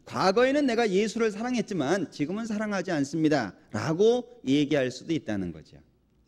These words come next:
여기 예수님은 발을 씻어주실 때 물을 담아오셨습니다.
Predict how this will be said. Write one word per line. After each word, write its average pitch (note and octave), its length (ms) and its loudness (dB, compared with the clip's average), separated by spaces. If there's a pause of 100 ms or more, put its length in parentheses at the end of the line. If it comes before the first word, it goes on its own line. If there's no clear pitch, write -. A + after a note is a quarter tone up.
(720)
여기 F3 220 4
예수님은 F3+ 680 2 (380)
발을 D#3+ 380 0
씻어주실 F3+ 640 0
때 G2+ 320 -2 (220)
물을 D#3+ 500 2
담아오셨습니다. A2 960 -2